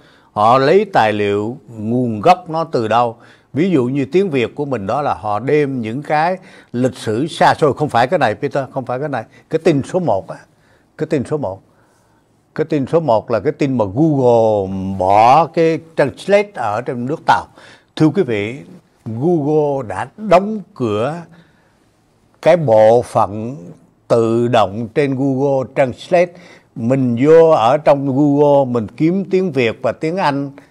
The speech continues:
thì mình vô cái Google Translate Vietnamese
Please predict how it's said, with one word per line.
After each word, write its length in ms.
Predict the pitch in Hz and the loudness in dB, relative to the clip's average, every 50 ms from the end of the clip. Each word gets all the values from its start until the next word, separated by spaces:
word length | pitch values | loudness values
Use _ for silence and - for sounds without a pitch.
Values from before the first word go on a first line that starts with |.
| _ _ _ _ _ _ _ _ _ | _ _ _ _ _ _ _ _ _
thì 200 | - 113 110 110 | -6 -4 -4 -2
mình 220 | 104 104 107 98 98 113 | -2 -4 -4 -4 -2 0
vô 240 | 135 139 135 135 | 0 2 2 2
cái 180 | 120 - 185 170 135 | 0 0 -4 -2 0
Google 480 | 151 151 139 127 135 143 139 135 120 - | 0 0 0 0 0 0 0 -2 -2 -4
Translate 520 | - 135 131 - - - 180 180 185 185 185 - - _ _ - 113 131 - _ - | -6 -6 -6 -8 -6 0 2 2 2 2 0 -6 -18 _ _ -14 -14 -14 -14 _ -14
Vietnamese 840 | 117 110 107 120 123 120 - 143 143 147 147 143 147 143 143 127 | -10 -4 0 0 0 0 -2 -2 -2 -2 0 0 0 0 -2 -2